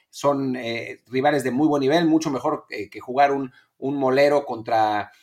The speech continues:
contra Venezuela B y contra Nueva Zelanda, eh, y, y me parece, me parece bien que, que México busque ir a Europa, salir de la zona de confort, aunque sabemos que es por la pandemia que, que no juegan en Estados Unidos, pero bueno, se está, eh, dando un paso importante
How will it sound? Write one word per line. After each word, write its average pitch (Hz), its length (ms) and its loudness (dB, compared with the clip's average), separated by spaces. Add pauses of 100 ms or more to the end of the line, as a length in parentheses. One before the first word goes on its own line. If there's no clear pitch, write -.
(220)
contra 123 440 0
Venezuela 127 520 0
B 147 420 2
y 113 280 -10
contra 110 340 -6
Nueva 113 220 -2
Zelanda, 190 540 -2 (340)
eh, 107 380 -10
y, 110 480 -16
y 117 80 -16
me 120 100 -10
parece, 131 360 -4
me 127 80 -4
parece 127 520 -4
bien 135 220 -2
que, 113 180 -10
que 117 120 -10
México 127 340 -6
busque 131 260 -6
ir 123 140 -2
a - 20 0
Europa, 127 340 0
salir 117 240 -6
de 117 60 -8
la 110 80 -4
zona 120 160 -8
de 113 60 -8
confort, 143 400 -4
aunque - 180 -8
sabemos 107 360 -10
que 107 60 -16
es 98 60 -20
por - 120 -10
la 104 100 -6
pandemia 113 420 -8
que, - 200 -20 (260)
que - 80 -16
no 113 100 -12
juegan 127 200 -6
en 123 40 -14
Estados 131 300 -4
Unidos, 170 240 -2
pero 135 120 -2
bueno, 120 140 -6
se 104 120 -14
está, 127 260 0 (260)
eh, 107 120 -6
dando 127 200 0
un 127 60 -6
paso 143 180 0
importante 196 460 -2